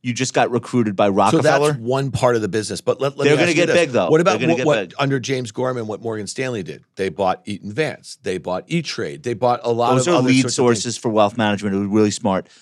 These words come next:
Speaker 1: The other thing that you're gonna see happen, though, is you're gonna see the bulge brackets or the wirehouses, whatever you wanna call them.
Speaker 2: Mm-hmm.
Speaker 1: Those wealth management operations are all gonna become multi-tier.
Speaker 2: Mm-hmm.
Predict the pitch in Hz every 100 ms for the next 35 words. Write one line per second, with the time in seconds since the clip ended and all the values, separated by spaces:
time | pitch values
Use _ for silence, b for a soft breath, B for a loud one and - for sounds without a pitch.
0 | b _ _ 123 135 160 165 143 123 117
1 | 107 120 113 107 117 104 98 92 95 95
2 | 92 95 - 101 104 107 104 - 113 98
3 | 110 110 107 - 107 101 98 95 - 104
4 | 95 92 101 101 98 92 95 98 98 101
5 | 95 - 107 98 90 90 87 87 b b
6 | b b b _ _ - 147 156 131 139
7 | 131 131 127 120 123 117 113 113 107 107
8 | 107 107 104 107 104 110 101 - 104 101
9 | 98 - 98 - 110 113 123 -